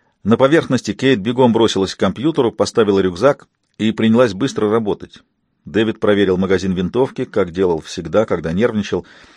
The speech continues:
и начал расхаживать из угла в угол, не отводя глаз от входа. «И что теперь?» — окликнул он Кейт через плечо.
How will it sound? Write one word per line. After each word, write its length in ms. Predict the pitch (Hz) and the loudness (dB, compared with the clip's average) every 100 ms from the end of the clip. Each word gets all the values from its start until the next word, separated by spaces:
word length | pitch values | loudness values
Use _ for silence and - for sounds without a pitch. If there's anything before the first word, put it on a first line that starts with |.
| _ _ _ | _ _ _
и 80 | 90 | 0
начал 340 | 104 131 240 - | 2 4 2 2
расхаживать 800 | 110 120 - 131 113 107 104 - | 2 2 2 2 2 0 -2 -4
из 160 | 101 | -6
угла 300 | 110 104 101 | -4 2 2
в 100 | 92 | 2
угол, 400 | 156 156 127 - - | -2 2 0 0 -2
не 140 | 98 | 0
отводя 380 | 104 101 101 104 | 0 0 0 0
глаз 260 | 92 120 117 | 2 0 0
от 100 | - | -6
входа. 380 | 117 92 67 _ _ _ _ _ _ _ _ _ _ _ - | -2 -2 -2 _ _ _ _ _ _ _ _ _ _ _ -12
«И 80 | |
что 180 | 90 127 | -2 0
теперь?» — 360 | 123 85 107 113 _ _ _ _ _ _ - | -2 -2 -4 -4 _ _ _ _ _ _ -4
окликнул 540 | 90 - 104 98 92 | -4 -2 -4 -2 -4
он 120 | 90 | -4
Кейт 260 | 78 120 120 | -2 -4 -4
через 260 | - 87 - | -6 -8 -6
плечо. 400 | 95 - 82 | -8 -2 -4